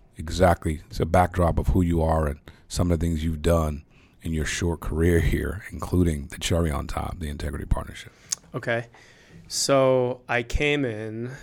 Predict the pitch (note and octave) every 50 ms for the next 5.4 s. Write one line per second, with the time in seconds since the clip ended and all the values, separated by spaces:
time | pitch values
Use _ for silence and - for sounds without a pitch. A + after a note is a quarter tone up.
0 | - - - - _ _ _ - - A#2+ A#2 A2+ A2+ A2 A2 G#2+ G#2+ G#2+ G#2+ -
1 | - - A2+ A#2 A#2 A#2 - B2+ B2+ C3 B2+ - - C3+ C#3 C#3 C#3 C3 C#3+ C#3
2 | C#3 C#3+ C#3+ - D#3+ D#3+ D#3 D#3 - - - C3 C3 D3+ D3+ D#3 - - E3+ E3
3 | D#3+ E3 F3 F3 F3 F3 F3+ E3+ _ _ _ _ _ - - F#2+ F#2 C#3+ C#3+ D3+
4 | D3+ D3 D3 C#3 C#3 C#3+ C#3+ - C#3 C3 C#3+ E3 E3 - - - C#3 C3+ C3+ B2+
5 | B2+ A#2+ B2+ C3 - D3 D3+ D#3